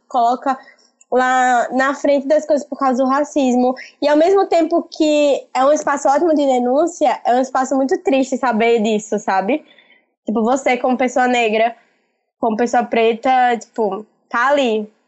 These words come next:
que o racismo me levou ali. Enfim, era isso que eu queria, que eu queria falar. E sobre a questão da, da mídia, é muito doido que na cop,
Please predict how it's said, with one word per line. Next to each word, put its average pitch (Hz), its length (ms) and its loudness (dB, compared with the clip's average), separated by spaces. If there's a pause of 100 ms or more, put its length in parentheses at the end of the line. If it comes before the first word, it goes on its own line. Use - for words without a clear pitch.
(140)
que 220 80 -2
o 220 40 2
racismo 240 440 -2
me 247 80 0
levou 247 240 0
ali. 254 340 0 (480)
Enfim, 247 640 0 (720)
era 302 280 2
isso 311 180 0
que 339 80 0
eu 311 80 2
queria, 285 680 2 (120)
que - 60 -12
eu 233 40 -10
queria 254 260 -4
falar. 233 640 0
E 277 100 -2
sobre 320 200 -2
a 330 40 -8
questão 302 340 -2
da, 262 280 0
da 254 180 0
mídia, 247 560 -2 (480)
é 254 160 2
muito 320 320 2
doido 277 300 0
que 311 100 -4
na 285 180 0
cop, 240 880 -2